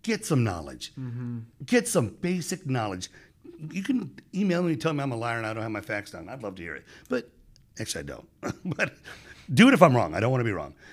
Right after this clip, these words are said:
Speaker 1: But there, there's knowledge, and it's not hard.
Speaker 2: Yeah.
Speaker 1: You know, there, pe-, people can learn enough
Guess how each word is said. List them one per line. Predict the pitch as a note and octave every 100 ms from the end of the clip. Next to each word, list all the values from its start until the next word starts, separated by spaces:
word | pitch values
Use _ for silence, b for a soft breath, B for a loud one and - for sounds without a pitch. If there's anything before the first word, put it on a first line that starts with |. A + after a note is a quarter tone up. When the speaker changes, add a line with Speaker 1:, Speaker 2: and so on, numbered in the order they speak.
| B
Speaker 1:
But | F3 G3 G3 G3
there, | G3+
there's | A3 G3+ D3+
knowledge, | F#3 G#3 B2+ D#2+ -
and | C#3+
it's | D#3 E3
not | F#3 G#3
hard. | F3+ G3+ G#3 D#2+ - _
Speaker 2:
Yeah. | A#2+ A2+ G#2+ G2+
Speaker 1:
You | E3 E3+
know, | F3+ F3+
there, | C3+ F3
pe-, | - - F3+ G#3 G3+ - -
people | - A3+ - -
can | - E3+ D3
learn | E3+ G3+ G#3+
enough | F3+ D3+ D3+ G#2 G2